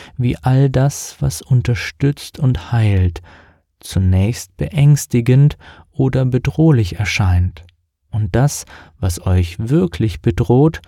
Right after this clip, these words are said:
schon längst Eingang in euer Bewusstsein gefunden hat. Wenn der Feind zwischen euren Ohren sitzt, dann wird der Freund als Feind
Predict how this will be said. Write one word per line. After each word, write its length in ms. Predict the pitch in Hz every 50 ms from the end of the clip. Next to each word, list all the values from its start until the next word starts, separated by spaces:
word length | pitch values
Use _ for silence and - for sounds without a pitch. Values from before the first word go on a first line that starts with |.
| _ - _ _ _ _
schon 280 | - - - - 151 139
längst 600 | 135 123 117 117 123 131 131 - - - - -
Eingang 640 | 113 107 101 104 104 104 104 98 98 101 104 107 - -
in 240 | - 117 110 101 95
euer 440 | - 98 98 95 92 92 92 95
Bewusstsein 960 | 95 95 107 101 98 98 95 87 - - - - - 87 90 90 92 95 98
gefunden 720 | 98 - 87 - - 98 92 92 85 85 - 98 92 - -
hat. 480 | 62 64 - _ - - - - _ _ _ _ _ _ _ _ _ _ _ _ _ _ _ _ _ _ _ _ _ _ _ _ _ _ _ - - - - - _ _ _
Wenn 380 | - 139 113 120 123 131 131 131
der 140 | 127 123 120
Feind 760 | - - - 123 113 107 98 92 92 90 87 85 - - - _ _ _ _
zwischen 520 | _ - - - 156 160 156 - - 135 -
euren 420 | - 131 123 123 120 117 117 135
Ohren 440 | - 131 135 139 139 127 120 110 107
sitzt, 520 | 95 117 123 127 - - - - - - _ _ _ - - - _ _ - - _
dann 320 | - 127 127 135 139 127 -
wird 380 | 147 156 170 165 - - -
der 140 | - 123 120
Freund 720 | - - - - - - 113 113 113 117 120 123 131 -
als 260 | 147 135 131 127 -
Feind 580 | - - - 135 131 123 117 107 101 95 87 -